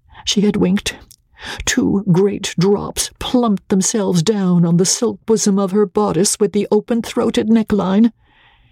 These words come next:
It seemed to her that she had heard them splash. Mm-mm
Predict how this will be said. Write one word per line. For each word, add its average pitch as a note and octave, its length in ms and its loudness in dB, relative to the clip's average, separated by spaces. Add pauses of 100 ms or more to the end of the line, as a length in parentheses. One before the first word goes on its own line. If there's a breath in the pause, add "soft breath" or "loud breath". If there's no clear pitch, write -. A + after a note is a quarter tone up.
(140 soft breath)
It A#3 100 -2
seemed B3 340 2
to A#3+ 100 2
her A#3 300 2 (220 loud breath)
that A#3+ 160 0
she B3+ 200 0
had B3+ 140 0
heard B3 420 0
them G3+ 180 4
splash. - 680 -2 (800)
Mm-mm A3 640 4